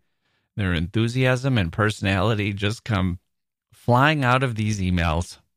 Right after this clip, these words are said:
starting with our first Brazilian friend, that beautiful email, and then listener Caroline, who's working like crazy on that land of hers, and now Rodrigo, and some others in between. The one thing they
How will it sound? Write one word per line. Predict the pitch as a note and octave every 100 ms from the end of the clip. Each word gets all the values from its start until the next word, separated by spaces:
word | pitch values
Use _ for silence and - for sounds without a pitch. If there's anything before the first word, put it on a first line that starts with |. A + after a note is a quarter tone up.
| _
starting | - - G2 A2
with | G2+ G2
our | F#2+ F#2 - _
first | _ - C#3+ C3+ -
Brazilian | A#2 G2+ A2 G#2 G2+
friend, | - F#2+ A2 - _ _ _ _ _ _ _ _ -
that | G2+ G2
beautiful | A2 G2 F#2+ - F#2
email, | F#2+ F#2 F#2+ B2
and | A2
then | G2+ G#2+
listener | G#2+ G#2+ A#2 D#2+
Caroline, | - C3+ C#3 D3 C3+ C#3 C#3 C#3
who's | A#2 F#2 - - _
working | G2+ G#2+ B2 C3+
like | B2+ B2+ -
crazy | - B2 C3 B2+ C3
on | B2
that | B2 C3
land | A2+ A2 A#2+ A#2+
of | A2+
hers, | B2 A2 A2+ A#2 - -
and | G#2 F2+ F2+
now | G#2 B2+ C3
Rodrigo, | B2+ A#2+ A#2+ G2 E2 - E2+ F2 F2+ -
and | - F#2+
some | - F2+
others | G#2 A2 G#2+
in | F#2
between. | G2 G2 G2 F#2
The | G#2
one | B2+ F3
thing | G3+ G3
they | F#3+ C#3+